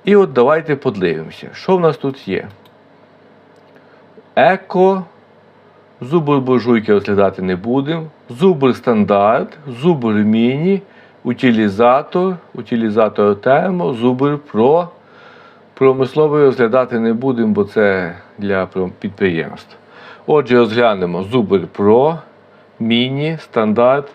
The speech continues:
еко. Ну що ж, давайте подивимося. Так, так, що це в нас є? Зубр еко.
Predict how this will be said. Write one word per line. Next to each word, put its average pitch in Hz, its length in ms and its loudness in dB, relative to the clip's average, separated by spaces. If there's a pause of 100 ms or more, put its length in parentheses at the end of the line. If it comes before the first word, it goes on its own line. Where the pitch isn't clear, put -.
(440)
еко. 92 420 -2 (1300)
Ну 147 140 -4
що 98 280 -2
ж, - 240 -18 (680)
давайте 87 520 -4
подивимося. 107 760 -4 (1500)
Так, 80 240 -12 (180)
так, - 200 -10 (120)
що - 220 -10
це 85 140 -12
в 82 80 -10
нас 78 340 -14
є? - 160 -16 (1800)
Зубр 156 480 0
еко. 90 320 -2